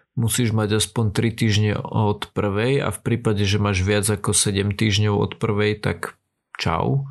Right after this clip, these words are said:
Alebo máš viac ako, ja neviem, dva týž-, alebo že od druhej môžeš chodiť najbližších dvadsaťštyri mesiacov.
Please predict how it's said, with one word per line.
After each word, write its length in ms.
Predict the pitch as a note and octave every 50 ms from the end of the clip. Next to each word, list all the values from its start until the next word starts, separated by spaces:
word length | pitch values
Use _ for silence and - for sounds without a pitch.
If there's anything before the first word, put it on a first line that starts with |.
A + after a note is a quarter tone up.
| - _ _
Alebo 800 | - - F2+ G#2 A2 A2+ A#2 A2+ A#2+ C3+ C#3+ C#3+ C#3+ C#3 - -
máš 720 | - - G#2+ G#2 G#2 G#2+ A2 A2+ A2+ A2 - - - - G3
viac 400 | - G#2+ G#2 A2 A2 G#2+ A2 G#2+
ako, 440 | G#2+ A2 G#2+ G#2+ - G#2+ G#2 G#2 G2+
ja 100 | G2 G2+
neviem, 360 | G2+ G#2 G#2 G2+ G#2 G#2 G#2 G2+
dva 180 | G2+ G#2 G#2 G#2
týž-, 460 | - - A2+ A2 G#2 G#2 F#2+ - - -
alebo 360 | - - - G2+ G2 F#2+ G#2+ G#2+
že 120 | G2+ G#2
od 240 | - - A#2 A2 G2+ A2
druhej 680 | A2 G#2+ A2 A#2+ A2 G2 G#2 G#2+ A2 G#2+ G#2 G2+ - _ _ _ _ _
môžeš 360 | _ G#2+ G#2 G2+ F#2+ G2+ G2 - -
chodiť 380 | - A2 G#2 G2 G2 G2 F#2+ - - - - _ _
najbližších 560 | A2 G2+ G2+ F#2+ G2 G2+ G2 - - A2 G#2
dvadsaťštyri 680 | G2 G2+ G2 F#2+ - - F#2 - - - A#2 G#2+ G#2
mesiacov. 720 | G2 F#2+ F2+ F2+ - - - C3+ - - C#3 G#2 A2+ -